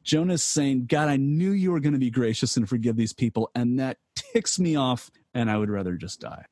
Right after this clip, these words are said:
If that is not a picture of somebody who, 'cause here's the thing, Jonah clearly loves God, but Jonah does not want God to expand his kingdom beyond the borders of the way that Jonah has conceived of those.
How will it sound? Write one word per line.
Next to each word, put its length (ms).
If 160
that 380
is 120
not 180
a 60
picture 720
of 160
somebody 400
who, 220
'cause 220
here's 320
the 80
thing, 320
Jonah 360
clearly 560
loves 300
God, 280
but 140
Jonah 360
does 220
not 400
want 340
God 300
to 120
expand 600
his 160
kingdom 600
beyond 640
the 80
borders 540
of 160
the 80
way 220
that 140
Jonah 340
has 160
conceived 500
of 100
those. 120